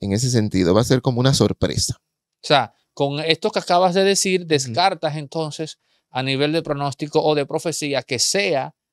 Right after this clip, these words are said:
Speaker 2: Guillermo Moreno o Jenny Berenice,
Speaker 1: No
Speaker 2: porque
Speaker 1: lo,
Speaker 2: ambos
Speaker 1: no
Speaker 2: son
Speaker 1: los ve-,
Speaker 2: conocidos,
Speaker 1: no los veo.
Speaker 2: ambos están en la palestra. No
Speaker 1: No lo
Speaker 2: va a ser
Speaker 1: siento que es
Speaker 2: Jenny.
Speaker 1: alguien que no está así en ese, en,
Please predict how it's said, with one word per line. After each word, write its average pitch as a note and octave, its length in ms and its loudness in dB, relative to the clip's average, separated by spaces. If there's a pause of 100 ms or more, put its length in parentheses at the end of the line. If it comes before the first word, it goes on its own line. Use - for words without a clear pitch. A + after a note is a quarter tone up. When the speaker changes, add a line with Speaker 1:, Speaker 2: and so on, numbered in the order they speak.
(400)
Speaker 2:
Guillermo C#3+ 560 2
Moreno G#3 460 0
o C#3 120 -2
Jenny D3 260 0
Berenice, A#2 560 -6 (220)
Speaker 1:
No A2 160 -2
Speaker 2:
porque A2+ 160 6
Speaker 1:
lo, B2+ 60 4
Speaker 2:
ambos F#3+ 180 -4
Speaker 1:
no A2 80 -2
Speaker 2:
son A2 80 0
Speaker 1:
los A2 80 2
ve-, - 20 -4
Speaker 2:
conocidos, C3+ 520 0
Speaker 1:
no A#2+ 120 4
los A#2 140 2
veo. G#2+ 100 2
Speaker 2:
ambos F#3+ 160 0
están E3 240 -4
en C#3 80 -2
la A#2+ 120 0
palestra. A#2+ 600 0 (560)
No F3+ 300 2
Speaker 1:
No A3+ 80 4
lo - 80 4
Speaker 2:
va F3+ 160 4
a E3 60 2
ser F#3+ 380 0
Speaker 1:
siento D3+ 420 4
que B2+ 80 4
es A2 60 0
Speaker 2:
Jenny. D3+ 120 4
Speaker 1:
alguien D#3+ 340 2
que B2+ 160 0
no B2+ 160 4
está C#3 460 4
así C3+ 240 4
en B2 100 4
ese, A#2 560 4
en, G2 140 0